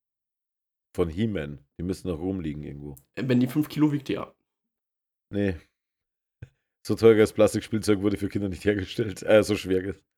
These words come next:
Speaker 1: <laughs>
Speaker 2: Nee, ist ganz cool. Äh, nee, ich muss sagen, ähm, was ich jetzt mal merke, weil wir haben nach dem Training, also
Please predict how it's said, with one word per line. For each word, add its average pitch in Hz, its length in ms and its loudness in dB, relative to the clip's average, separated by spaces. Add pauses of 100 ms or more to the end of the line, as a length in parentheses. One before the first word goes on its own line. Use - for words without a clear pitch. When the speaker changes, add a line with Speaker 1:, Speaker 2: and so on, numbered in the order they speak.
(480)
Speaker 1:
<laughs> - 80 -16 (1300)
Speaker 2:
Nee, 123 100 6
ist 120 140 0
ganz 120 260 -2
cool. 147 160 0
Äh, 107 160 2
nee, 123 80 4
ich 127 100 2
muss 143 140 2
sagen, 131 260 0
ähm, 110 220 0
was - 160 -8
ich 135 140 -8
jetzt - 460 -10
mal 117 120 2
merke, 107 420 -2
weil 110 160 -2
wir 120 80 -4
haben 120 120 -4
nach - 180 -4
dem 123 160 -2
Training, 131 340 2
also 110 280 -10